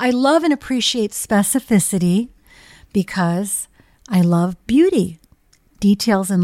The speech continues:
line and color and harmonic design. I love the soaring notes in a perfectly played piece of music, the line on a graceful S turn on a bluebird day on a freshly powdered mountain,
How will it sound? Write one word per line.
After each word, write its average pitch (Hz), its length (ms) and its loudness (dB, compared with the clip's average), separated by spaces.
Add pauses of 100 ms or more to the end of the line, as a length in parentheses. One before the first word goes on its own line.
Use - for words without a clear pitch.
line 180 480 0
and 165 240 -12
color 180 640 -6
and 180 140 -4
harmonic 170 520 -6
design. 208 720 0 (600)
I 185 160 0
love 180 360 -2
the 180 100 -10
soaring 185 600 0
notes 180 380 0
in 190 60 -8
a 175 60 -10
perfectly 190 540 -10
played 170 480 -4
piece 175 300 -4
of 180 120 -10
music, 208 720 2 (640)
the 185 120 -2
line 202 680 0
on 180 240 -4
a 175 60 -2
graceful 196 560 -2
S 214 260 -6
turn 185 420 -4
on 180 120 -10
a 170 60 -10
bluebird 196 540 -4
day 185 260 -4
on 175 80 -2
a 170 60 -4
freshly 208 380 -4
powdered 180 440 -4
mountain, 175 520 -4